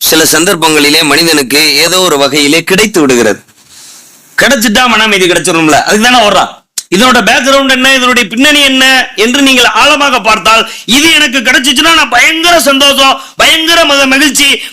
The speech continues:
பயங்கர நிம்மதி அப்படி நினைக்கிறான்ல. ஐயாயிரம் கோடி வச்சிருக்கான், ராத்திரி பூரா தூக்கம் வராது. பத்தாயிரம் கோடி வச்சிருப்பா, காலையில உள்ள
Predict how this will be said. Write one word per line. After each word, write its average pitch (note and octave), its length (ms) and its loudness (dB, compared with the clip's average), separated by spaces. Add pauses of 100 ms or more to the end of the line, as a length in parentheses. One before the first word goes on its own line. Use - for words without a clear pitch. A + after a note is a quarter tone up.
பயங்கர D#4+ 400 0 (100)
நிம்மதி C#4 320 0 (240)
அப்படி B3 240 -2
நினைக்கிறான்ல. B3+ 460 0 (380)
ஐயாயிரம் C#4+ 440 0
கோடி D4+ 140 0
வச்சிருக்கான், A3+ 500 0
ராத்திரி B3+ 260 -2
பூரா C#4 200 2
தூக்கம் G#3 340 0
வராது. D3+ 220 -2 (1160)
பத்தாயிரம் D#4+ 480 -2
கோடி D#4+ 160 0
வச்சிருப்பா, B3+ 400 0 (320)
காலையில D4+ 460 0
உள்ள D#4 120 0